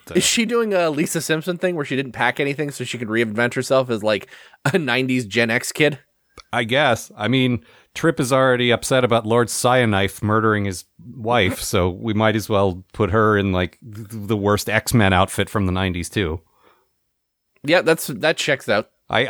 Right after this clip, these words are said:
Speaker 1: I could, I could tell you were going through your, your knowledge of X-Men. Like, are there worse X-Men outfits? No,
Speaker 2: Uh, there
Speaker 1: that's probably it.
Speaker 2: definitely are, but, uh,
Speaker 1: Yeah, fair enough.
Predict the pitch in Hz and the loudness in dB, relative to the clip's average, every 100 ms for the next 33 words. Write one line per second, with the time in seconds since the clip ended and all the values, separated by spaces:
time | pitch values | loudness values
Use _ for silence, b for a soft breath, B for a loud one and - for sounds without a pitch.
0 | 135 120 139 - 139 120 131 - 147 139 | 0 0 -4 -2 -2 0 -2 0 0 2
1 | 127 123 123 117 110 - 120 110 95 90 | 2 2 2 2 0 0 2 2 2 0
2 | 92 90 90 98 87 98 107 98 107 98 | 0 -2 -4 -4 0 2 4 4 2 0
3 | 98 - 82 76 76 85 82 80 82 135 | 0 -2 -2 -2 -6 -4 -2 -2 -2 -4
4 | - - _ 180 180 - 302 302 311 - | -6 -12 _ -8 -8 -6 -6 -6 -6 -4
5 | 339 - 240 294 285 143 247 165 151 160 | -6 -4 -6 -4 0 0 2 0 2 0
6 | 120 127 113 107 92 87 90 - - 85 | 0 -2 0 2 0 -2 -4 -4 -2 -2
7 | 87 110 92 87 - _ - 95 76 80 | -2 -4 -4 -4 -8 _ -4 -4 -4 -12